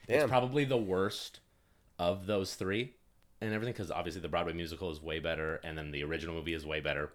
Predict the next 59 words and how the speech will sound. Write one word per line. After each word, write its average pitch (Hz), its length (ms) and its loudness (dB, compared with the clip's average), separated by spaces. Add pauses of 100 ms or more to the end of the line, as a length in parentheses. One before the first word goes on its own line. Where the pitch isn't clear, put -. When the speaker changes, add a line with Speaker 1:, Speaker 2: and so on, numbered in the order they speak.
Speaker 1:
but - 420 0
Will 98 180 0
Ferrell 80 280 2
is 76 80 -2
so 71 200 -4
funny 65 240 -10
in 64 80 -12
this - 100 -10
Speaker 2:
I 127 40 2
need 139 80 2
Speaker 1:
movie. 123 80 6
Speaker 2:
to 104 40 8
watch 98 180 6
it 110 40 2
right 104 140 4
now. 123 260 6 (280)
Speaker 1:
It's - 160 -4
so 90 200 2
good. 73 220 -4
Speaker 2:
You 135 60 8
wanna 147 120 12
just 117 120 0
hold, 123 160 4
sit 139 220 4
tight 123 200 10
for, 127 80 2
like, 113 140 6
two 127 160 10
hours? 117 240 12
Speaker 1:
Yeah. 123 60 12
Speaker 2:
I'll 120 60 12
be 120 60 10
right 113 120 12
back. 101 300 6
Speaker 1:
We're 151 120 6
gonna 156 120 6
watch 135 200 6
The 127 80 -2
Producers 85 360 0
after - 180 0
this - 200 -8
movie, 57 200 -10 (120)
after 90 260 2
recording 73 380 -2
this. 67 200 -8 (220)
Speaker 2:
<laughs> 147 220 0
Speaker 1:
Um, 156 400 6
okay, 139 180 4
so 113 80 0
that's 127 160 2
number 180 140 2
seven. 123 420 2 (320)
Number 135 240 0
six 156 300 0
for 180 120 -2
me, 156 240 2 (300)
this 113 160 -4
was 127 140 -2
tough. - 460 0